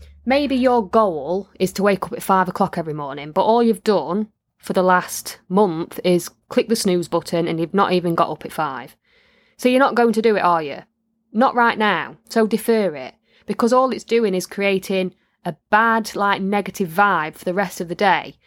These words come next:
So then it's making you feel really rubbish and it's making you feel guilty. So then really, you're not in the, the right headspace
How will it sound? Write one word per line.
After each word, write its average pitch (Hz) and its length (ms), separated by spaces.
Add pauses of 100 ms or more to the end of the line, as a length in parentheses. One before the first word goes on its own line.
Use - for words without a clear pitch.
(220)
So - 100
then 214 80
it's 190 120
making 226 320
you 214 60
feel 202 200
really 240 300
rubbish 165 420
and 180 120
it's - 120
making 190 300
you 175 60
feel 180 160
guilty. 160 540
So - 140
then 208 220
really, 185 580 (440)
you're 208 100
not 247 160
in 233 160
the, 220 160 (160)
the 208 160
right 196 400
headspace 156 960